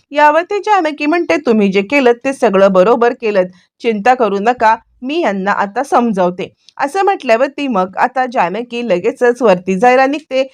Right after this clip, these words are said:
आणि ज्या वेळेला जानकी वरती जाते तोपर्यंत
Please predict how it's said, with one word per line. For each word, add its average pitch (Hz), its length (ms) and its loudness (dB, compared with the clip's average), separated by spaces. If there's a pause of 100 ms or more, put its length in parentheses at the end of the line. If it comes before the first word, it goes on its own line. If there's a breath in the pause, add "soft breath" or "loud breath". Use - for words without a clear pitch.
(180 loud breath)
आणि 320 180 2
ज्या 269 240 2
वेळेला 262 340 2
जानकी 220 480 -2
वरती 247 340 -6
जाते 226 380 0
तोपर्यंत 202 580 0